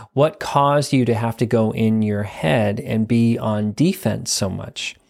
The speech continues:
So those are some questions to, to there. And the last one is, what prevents you from having compassion for yourself and admission about these issues? You know, despite obvious reasons,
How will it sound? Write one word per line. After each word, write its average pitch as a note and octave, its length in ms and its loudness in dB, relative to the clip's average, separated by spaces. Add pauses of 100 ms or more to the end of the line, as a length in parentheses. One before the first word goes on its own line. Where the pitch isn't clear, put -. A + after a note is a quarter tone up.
(560)
So - 160 2
those A2 400 2
are A#2+ 80 4
some A2+ 200 0
questions G#2+ 440 0
to, B2 320 -8
to A2+ 100 -4
there. B2 240 2
And G#2+ 120 0
the A2+ 40 2
last F#3 360 2
one C#3 120 4
is, A2+ 200 2 (320)
what G3+ 320 2
prevents D3 500 2
you B2+ 140 4
from B2+ 160 0
having A#2 340 2
compassion A2 760 0
for A2 140 -2
yourself G2+ 640 -2 (460)
and A#2+ 220 4
admission A2+ 720 2
about G2+ 260 -2
these G2+ 180 -4
issues? G#2 540 -6 (1080)
You E3+ 80 0
know, C#3+ 100 4
despite D#3 460 0
obvious D#3+ 440 2
reasons, G#2 460 -4